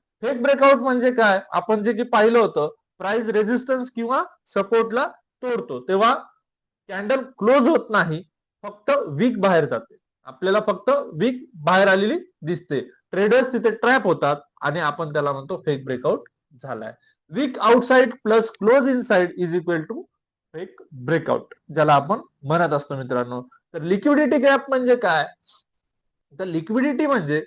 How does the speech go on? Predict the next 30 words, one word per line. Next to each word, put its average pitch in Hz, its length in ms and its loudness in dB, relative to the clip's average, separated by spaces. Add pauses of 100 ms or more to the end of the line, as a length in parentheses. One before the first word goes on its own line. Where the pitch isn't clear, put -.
ट्रेडर्सचे 190 600 0 (180)
स्टॉप - 440 -6
लॉस. 110 160 -6 (1300)
लिक्विडिटी 196 480 2
कुठे 240 240 4
बनते, 240 440 2
जिथे 156 200 -2
ट्रेडर्सचे 180 540 -2 (460)
स्टॉप 196 360 -4
लॉस 185 160 0
असतात, 151 320 -4
रिटेल 160 340 0
ट्रेडर्सचे 185 460 -4 (380)
स्टॉप 208 300 -6
लॉस 190 160 0
असतात, 151 340 -4 (600)
त्याला 202 180 -6
आपण 220 240 -4
म्हणतो 202 560 -2 (880)
लिक्विडिटी 185 840 -6
ग्रॅब. 131 160 2 (460)
ठीक 254 140 -10
आहे, 135 100 -8
तर - 400 -20
मार्केट 190 380 2
काय 262 160 4
करत 247 220 4
असतं, 247 240 0
ऑब्वियस 214 500 2
लेवल 214 260 4